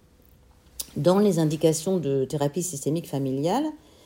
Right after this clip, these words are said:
j'aime travailler les problèmes de communication, des relations entre les parents,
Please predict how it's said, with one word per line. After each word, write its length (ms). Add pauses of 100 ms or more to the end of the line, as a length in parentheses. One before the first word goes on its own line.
(200)
j'aime 200
travailler 540
les 220
problèmes 380
de 80
communication, 840
des 120
relations 720
entre 720 (300)
les 140
parents, 680